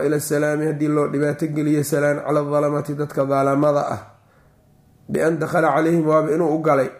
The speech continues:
وخاف، uuna ka cabsaday, ترتب مفسدة، mafsado inay ka ratibanto, fii diinihi، diinkiisa dhexdiisa uga ratibanto,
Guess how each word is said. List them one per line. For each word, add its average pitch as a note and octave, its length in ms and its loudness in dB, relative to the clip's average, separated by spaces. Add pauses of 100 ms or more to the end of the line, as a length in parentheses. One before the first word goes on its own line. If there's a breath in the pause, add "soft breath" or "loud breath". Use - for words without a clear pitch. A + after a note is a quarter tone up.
(580 soft breath)
وخاف، D3 440 4
uuna D3 280 0
ka D3+ 120 -4
cabsaday, D3 440 -2
ترتب D3+ 380 -4
مفسدة، C#3 680 -2
mafsado C3 440 -2
inay C#3 220 0
ka D3 120 -4
ratibanto, C3 540 -4
fii C3 200 -2
diinihi، D3+ 360 0
diinkiisa D3 540 -2
dhexdiisa C3 340 -4
uga C#3 120 0
ratibanto, B2 540 -8